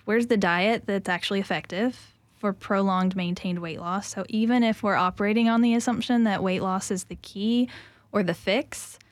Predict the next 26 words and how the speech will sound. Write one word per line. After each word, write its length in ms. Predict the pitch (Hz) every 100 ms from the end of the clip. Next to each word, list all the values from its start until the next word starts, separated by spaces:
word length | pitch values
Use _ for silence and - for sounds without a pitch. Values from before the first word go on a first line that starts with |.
| _ _ _
we 160 | - 226
have 160 | 247 220
not 240 | 208 202
had 500 | 196 202 185 185 214 -
a 60 |
way 180 | 202 196
to 160 | 185 196
do 220 | 180 165
that 240 | 170 160
and 100 | 165
maintain 440 | 160 147 143 - 123
that. 240 | - 101 - - _ -
And 240 | 196 190
it's 280 | 185 190 -
kinda 240 | - 190 190
what 100 | 185
Catherine 380 | 202 208 254
said, 160 | 226 185
our 100 | 180
bodies 400 | 185 175 190 196
were 240 | 185 180
set 240 | 185 - 170
up 140 | 160
to 100 | -
survive 380 | - 208 180 180
starvation, 600 | - 202 254 302 165 156